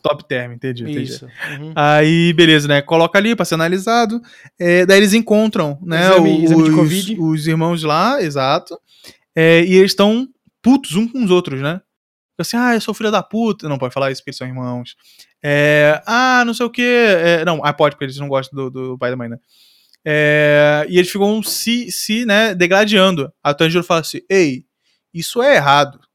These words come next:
Speaker 1: Você não pode falar com a sua irmã assim. Aí, né, é, tipo, fica, "Ué, o que que é isso?" É, aí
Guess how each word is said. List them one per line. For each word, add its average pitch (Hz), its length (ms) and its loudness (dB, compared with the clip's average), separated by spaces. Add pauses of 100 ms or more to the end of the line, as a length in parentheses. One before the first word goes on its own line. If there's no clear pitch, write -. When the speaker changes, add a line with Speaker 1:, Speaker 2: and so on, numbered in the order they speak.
(440)
Speaker 1:
Você 202 200 -12
não 254 80 -6
pode 240 220 -2
falar 160 200 0
com 156 60 -6
a 147 40 -6
sua 151 120 -6
irmã 143 240 -4
assim. 135 380 -10 (640)
Aí, 190 760 2 (240)
né, 196 460 2
é, - 20 0
tipo, 175 220 -8
fica, - 340 -8
"Ué, 196 220 -10 (360)
o 180 40 -20
que 233 120 -18
que 247 100 -12
é 262 60 -6
isso?" 131 340 -10 (600)
É, 160 420 4
aí 214 520 2